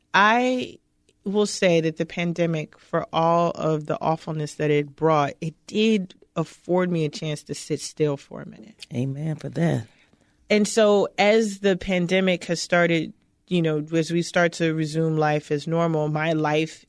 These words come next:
Speaker 1: is not at all <laughs> how it was when I started five years ago. I have been less apologetic about saying, "You know what, I need time."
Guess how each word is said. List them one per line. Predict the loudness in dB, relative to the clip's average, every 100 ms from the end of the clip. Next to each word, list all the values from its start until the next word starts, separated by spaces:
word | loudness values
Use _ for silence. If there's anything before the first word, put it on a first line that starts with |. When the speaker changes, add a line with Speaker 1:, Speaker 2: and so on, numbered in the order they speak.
| -4
Speaker 1:
is | 0 0 0 -6 -14 _ -6
not | -2 -2 0
at | 0
all | 2 4 2 0 -4 -10
<laughs> | _
how | -6 0 2
it | 4
was | 4 2 2
when | 0
I | -2 -2
started | -2 -2 -2 -4 _ -20 -20 _ _ _
five | _ 2 4 4
years | 2 2 2
ago. | 0 0 0 0 -4 -8 _ _ _ _ _ _ _ _ _ _ _ _ _ 0
I | 4
have | 4 2 0 -6 _ -20 -2
been | 2 4 4 2 0 -4 _ _ _ _ _ _
less | -2 2 4 2 -2 -6
apologetic | -8 -4 0 0 0 -2 -4 -4 -10 _ _
about | -6 -2 0 0 -2
saying, | -8 -8 -6 -4 -6 -10 -18 _ -8
"You | -4
know | -4
what, | -4
I | -6
need | -10 -14
time." | -20 -20 -20